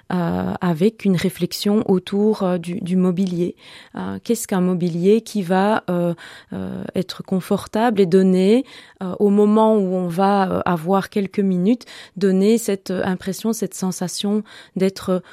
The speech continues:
comme chez soi. Et puis je voudrais souligner aussi le travail des bénévoles. Et donc une équipe de, de bénévoles, de, de, de volontaires,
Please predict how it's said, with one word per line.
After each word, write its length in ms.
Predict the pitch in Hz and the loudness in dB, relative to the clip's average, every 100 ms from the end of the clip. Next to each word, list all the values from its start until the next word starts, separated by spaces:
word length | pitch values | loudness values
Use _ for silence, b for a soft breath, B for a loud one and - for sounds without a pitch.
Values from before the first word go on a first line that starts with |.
| b - | b -4
comme 200 | 202 190 | -2 0
chez 240 | - 185 | -2 -4
soi. 320 | - - 185 - _ B B B B | -6 -10 -10 -12 _ B B B B
Et 80 | 220 | 0
puis 140 | 269 | 0
je 120 | 381 | 0
voudrais 260 | 254 226 233 | 2 2 0
souligner 640 | 233 240 214 208 220 254 - | 0 0 2 4 4 2 2
aussi 540 | 196 196 - 240 320 - _ _ _ _ _ - - | 0 0 -2 0 -2 -4 _ _ _ _ _ -10 0
le 120 | 202 | 0
travail 420 | - 214 208 233 | 2 0 2 4
des 120 | 196 | 4
bénévoles. 640 | 175 208 202 196 165 180 185 | 4 6 6 2 0 -4 -4
Et 120 | - 185 | -2 0
donc 280 | 226 254 | 2 2
une 140 | 240 208 | 2 2
équipe 380 | 208 - 285 233 | 2 -2 -4 -4
de, 360 | 202 202 190 | 0 2 2
de 160 | 180 190 | 0 0
bénévoles, 640 | 175 202 202 175 202 262 | 2 2 2 2 0 0
de, 200 | 208 185 | 0 0
de, 240 | 196 175 | -2 -4
de 120 | 190 180 | -2 -2
volontaires, 800 | 190 240 226 196 180 170 240 | 2 2 2 -2 -4 -4 -4